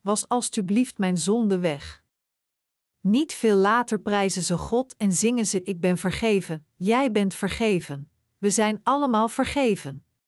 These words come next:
Het volgende moment zullen deze mensen opnieuw uitroepen: "Heer, ik ben een zondaar, vergeef mij nog één keer, ik zal nooit meer zondigen."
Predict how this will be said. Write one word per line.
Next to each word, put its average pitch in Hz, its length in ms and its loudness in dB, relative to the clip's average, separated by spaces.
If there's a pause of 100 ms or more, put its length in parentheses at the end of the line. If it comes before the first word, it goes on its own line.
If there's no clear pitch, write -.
(840)
Het 208 160 -2
volgende 294 520 2
moment 220 480 2
zullen 220 320 2
deze 202 300 2
mensen 214 520 0
opnieuw 262 480 0
uitroepen: 196 600 0
"Heer, 190 520 0 (240)
ik 220 160 -4
ben 220 160 2
een 190 140 2
zondaar, 208 720 2 (240)
vergeef 254 540 0
mij 226 220 2
nog 208 200 -2
één 285 220 -2
keer, 190 400 0 (240)
ik 240 180 -4
zal 190 220 2
nooit 208 360 2
meer 240 180 2
zondigen." 170 680 -2